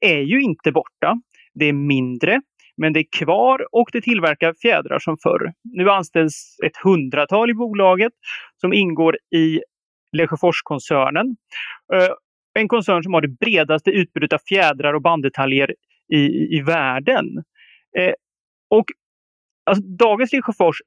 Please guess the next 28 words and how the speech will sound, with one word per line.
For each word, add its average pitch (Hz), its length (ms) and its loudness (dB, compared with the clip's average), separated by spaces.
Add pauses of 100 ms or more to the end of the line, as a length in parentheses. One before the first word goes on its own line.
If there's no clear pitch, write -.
(340)
är 190 80 2
ju 170 100 2
mycket 185 300 0
mindre 170 540 0
än 240 160 0
vad 214 120 0
det 214 40 -2
var 143 400 0
för 175 80 2
femtio - 420 -4
år - 160 -2
sedan. - 240 -2 (320)
På 190 100 2
sjuttiotalet 185 580 0
toppade 160 560 0 (140)
invånarantalet 143 920 0 (840)
på 156 180 2 (380)
tvåtusenfyrahundra 147 720 2
personer - 420 -2
omkring - 280 -6
där. - 180 -2 (680)
Idag 196 240 0
är 185 40 2
det - 60 -2 (120)
åttahundra 175 800 0
som 147 180 -2
bor 135 180 -2
där, - 160 -2